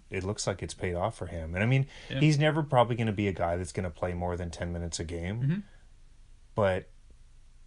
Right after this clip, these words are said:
Speaker 1: he, you're right, he made Lindholm ex-, expendable, and now we got, now we got, uh, we were, we were calling the, or you said that they had Hobbits on the line now 'cause they got
Speaker 2: <laughs> Yes, I
Speaker 1: Trevor
Speaker 2: did.
Speaker 1: Moore's, what, five eight?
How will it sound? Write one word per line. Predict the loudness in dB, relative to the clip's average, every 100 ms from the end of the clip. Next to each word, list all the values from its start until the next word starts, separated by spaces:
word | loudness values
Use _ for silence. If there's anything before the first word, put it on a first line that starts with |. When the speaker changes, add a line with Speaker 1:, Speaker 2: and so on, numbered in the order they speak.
| -20 -20
Speaker 1:
he, | -4 0 2 2
you're | 2
right, | 2 2
he |
made | 0 2 0
Lindholm | -2 -2 -4 -4
ex-, | -8 -8
expendable, | -10 -10 -8 -6 -4 -4 -2
and | -4 -6 -10 -18 -20 -20 -20 -20 -20 -20 -20 -20 -20 -20 -20 -16
now | -10 -6 -4
we | -4
got, | -4 -6 -10 -18
now | -10 -4 -2
we | 0
got, | -2 -2 -2
uh, | 0 2 0 -6 -18 -20 -2
we | 2
were, | 4 2 0 -6 -6 -6 -10 -10 -10 -10 -16 -6
we | 0 0
were | 0
calling | 0 0 0
the, | 0 0 0 -2 -2
or |
you | 0 0
said | 0 -2
that | -2
they | -2
had | -2
Hobbits | 0 0 0 -4 -4
on | -4
the | -4
line | -6 -8 -8
now | -8 -10
'cause | -10 -8
they | -6
got | 4 4 4 0 -2 -14
Speaker 2:
<laughs> | -18 -6
Yes, | -2 -2 0
I |
Speaker 1:
Trevor | 2 4
Speaker 2:
did. | 4
Speaker 1:
Moore's, | 2 0
what, | -4 2
five | 4 4
eight? | 2 0 -2